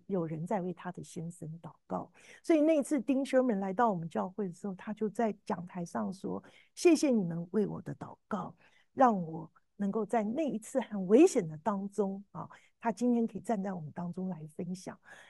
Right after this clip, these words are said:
你知道我听到他的分享的时候，我眼泪就掉下来。我说：“神啊，你太奇妙了，你会感动我们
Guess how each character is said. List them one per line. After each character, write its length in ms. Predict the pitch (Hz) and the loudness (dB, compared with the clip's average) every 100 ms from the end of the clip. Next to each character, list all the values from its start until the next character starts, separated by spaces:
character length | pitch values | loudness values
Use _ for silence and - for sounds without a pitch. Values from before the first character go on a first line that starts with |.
| - | -8
你 120 | 220 | -2
知 40 | 214 | 4
道 120 | 285 | 6
我 100 | 226 | 6
听 240 | - 247 | 2 0
到 160 | 262 247 | 2 2
他 160 | 226 233 | 0 -2
的 100 | 208 | -2
分 240 | 220 220 | -2 -4
享 160 | 208 151 | -4 -10
的 80 | 175 | -12
时 100 | - | -8
候， 80 | 202 | -6
我 80 | |
眼 220 | 202 180 165 | -4 -4 -4
泪 100 | 196 | -6
就 160 | 190 | -8
掉 240 | 185 202 165 | -8 -8 -8
下 160 | - 180 | -12 -14
来。 160 | - - _ _ - - | -18 -20 _ _ -20 -6
我 80 | 214 | -2
说 120 | 233 269 | 0 0
：“神 260 | - 202 | 0 0
啊， 80 | 220 | 0
你 160 | 190 175 | -2 -8
太 240 | - 220 | -10 -12
奇 260 | - - 151 | -12 -16 -14
妙 220 | 170 196 | -12 -12
了， 80 | - _ _ _ | -16 _ _ _
你 100 | - | -4
会 180 | 196 311 | 0 0
感 260 | - - 147 | -2 -6 -2
动 200 | 214 254 | 2 2
我 140 | 175 165 | 2 -6
们 420 | 175 175 185 | -6 -4 -4